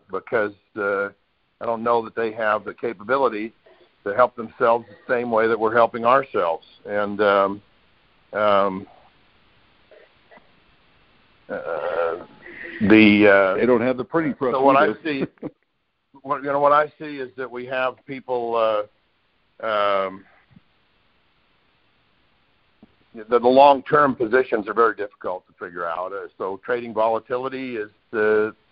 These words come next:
Speaker 1: is that most everybody I know that's out here, um, trading things are just exploiting volatility is, uh, in the short term, as you say, treading water, but there's, uh, there's things to clip along the way. Um,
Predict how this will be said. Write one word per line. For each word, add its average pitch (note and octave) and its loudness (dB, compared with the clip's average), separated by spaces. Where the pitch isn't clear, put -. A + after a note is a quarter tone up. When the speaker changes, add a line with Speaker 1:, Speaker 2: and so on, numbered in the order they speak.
Speaker 1:
is G2 -18
that D#2+ -14
most A2+ 0
everybody A#2 4
I A#2 -2
know A#2+ -2
that's A2+ -14
out A#2+ 0
here, A#2 -2
um, G#2+ -4
trading B2+ 0
things A2+ -2
are A2+ -2
just A2+ -18
exploiting A#2+ 2
volatility A#2 0
is, F#2+ -16
uh, G2+ -8
in G2+ -10
the F#2+ -10
short C#3+ -4
term, F#2+ -2
as G2 -8
you G#2 -14
say, G#2+ 0
treading A#2 2
water, A2 4
but A#2+ -6
there's, A2 -6
uh, A2 -2
there's G#2+ -8
things B2 -2
to G#2+ -8
clip C#3 0
along B2 2
the G#2 -4
way. C3+ 0
Um, A2+ 0